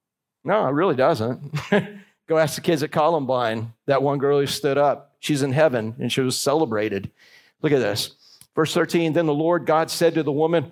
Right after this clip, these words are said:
'What is it you've done?' Woman said, 'The serpent deceived me and I ate.'" 'Cause she saw it work for the guy. He didn't hear anything at this point. "Deceived me and I ate."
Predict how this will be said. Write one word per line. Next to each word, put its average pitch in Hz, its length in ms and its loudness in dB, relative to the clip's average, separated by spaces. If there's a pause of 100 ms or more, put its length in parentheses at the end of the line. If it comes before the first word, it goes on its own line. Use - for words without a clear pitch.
(100)
'What 156 260 0
is 147 140 0
it 160 160 0
you've 240 240 2
done?' 262 440 2 (280)
Woman 208 260 2
said, 175 240 2
'The 147 140 0
serpent 285 720 2
deceived 165 420 2
me 151 100 2
and 147 120 2
I 135 60 4
ate.'" 123 120 0
'Cause 160 120 0
she - 80 -4
saw 320 200 4
it 320 60 2
work 254 160 0
for 233 120 2
the 165 60 0
guy. 214 280 2
He 185 80 2
didn't 196 160 -2
hear 208 100 2
anything 175 240 0
at 131 100 0
this 160 140 0
point. 151 360 -2 (880)
"Deceived 240 340 2
me 226 60 4
and 208 100 2
I 226 140 2
ate." 285 420 0